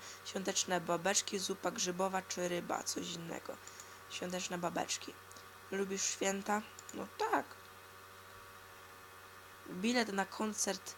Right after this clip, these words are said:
wejściówka na spotkanie z gwiazdami. Niestety nie zgadliście. Katy Perry na pewno nie.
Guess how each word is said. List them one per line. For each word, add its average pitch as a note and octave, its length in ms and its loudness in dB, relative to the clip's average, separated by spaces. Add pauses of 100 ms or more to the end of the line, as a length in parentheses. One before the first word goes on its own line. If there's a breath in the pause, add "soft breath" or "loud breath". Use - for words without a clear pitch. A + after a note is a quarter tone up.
(280)
wejściówka F#3 840 2
na E3+ 140 0
spotkanie - 520 0
z F3 40 -4
gwiazdami. E3 500 2
Niestety F3+ 500 4
nie F3 140 4
zgadliście. - 640 0 (1000)
Katy - 240 0
Perry - 280 -2
na - 120 -6
pewno - 280 -8
nie. - 100 -6